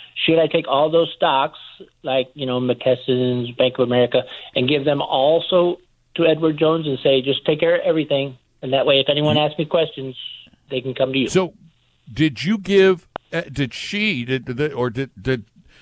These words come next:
Speaker 2: did, did someone give Edward Jones power of attorney?
Speaker 1: I have it.
Speaker 2: You have the power of attorney,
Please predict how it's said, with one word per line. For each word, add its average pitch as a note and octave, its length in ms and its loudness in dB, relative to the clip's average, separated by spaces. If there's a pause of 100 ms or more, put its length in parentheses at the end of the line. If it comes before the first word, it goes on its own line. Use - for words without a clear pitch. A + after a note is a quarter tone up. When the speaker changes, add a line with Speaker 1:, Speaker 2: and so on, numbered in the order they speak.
(160)
Speaker 2:
did, D#3+ 180 -8
did E3 180 0
someone C4+ 420 0
give F#3+ 280 0
Edward E3+ 340 -2
Jones D3+ 320 0
power D#3 380 2
of B2 80 0
attorney? D#3+ 520 -4 (1500)
Speaker 1:
I D#3+ 180 0
have B2 260 0
it. - 160 -8 (1200)
Speaker 2:
You C3+ 200 2
have F3 180 2
the D3+ 100 -4
power D3+ 260 2
of B2 60 0
attorney, B2+ 500 -2